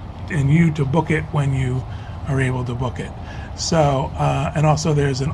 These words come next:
Ultimate Disney Christmas gift delivered to your hotel room during this stay.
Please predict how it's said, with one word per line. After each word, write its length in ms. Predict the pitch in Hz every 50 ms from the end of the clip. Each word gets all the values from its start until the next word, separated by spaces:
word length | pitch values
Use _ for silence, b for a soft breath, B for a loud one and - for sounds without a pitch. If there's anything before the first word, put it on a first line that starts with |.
| -
Ultimate 360 | - 165 160 165 175 156 147 151
Disney 300 | 170 147 139 143 135 123
Christmas 460 | - - 196 185 - 185 175 151 -
gift 340 | - 180 170 156 - - - B B B B B - - -
delivered 420 | 151 135 139 139 139 143 131 -
to 100 | - 143
your 140 | 135 131 131
hotel 500 | - - 131 123 107 - - 143 131 127
room 300 | 120 113 113 113 110 113
during 280 | 117 113 113 120 - -
this 180 | - - -
stay. 300 | - - 127 113 113 107